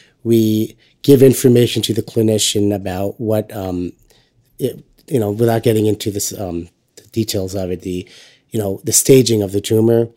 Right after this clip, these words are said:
how large it is, if it's, um, the differentiation of it, which has to do with, does it look like the normal cells or does it look malignant?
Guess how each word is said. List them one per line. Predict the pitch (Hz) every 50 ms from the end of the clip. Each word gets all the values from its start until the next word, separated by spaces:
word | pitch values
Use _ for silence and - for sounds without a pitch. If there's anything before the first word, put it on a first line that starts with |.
| _ _ _ -
how | - 113 110
large | 101 104 107 117 117 117 120 107 117
it | 117 107
is, | 113 110 110 110 110 107 104 104 104 123 -
if | - 117 - - -
it's, | 107 104 - - - -
um, | 92 90 92 98
the | 107
differentiation | 98 - 117 - - 113 110 104 - - 110 107 107 107 - - - 104
of | 104 101 98 95
it, | 95 98 98 92
which | 98 95 -
has | - 101 - - -
to | 101
do | 101 110 107 104
with, | 101 98 98 - - - - - - - - - _ _ _ _
does | - 113 104
it | 110 104
look | 110 120 117 - -
like | 113 113 110 104
the | - 107
normal | 113 113 120 123 123 123 120 113
cells | - - 120 117 113 110 104
or | 110
does | 101 104 101 101
it | 107
look | 104 101 95 - 104
malignant? | 101 101 98 101 104 98 98 101 98 95 92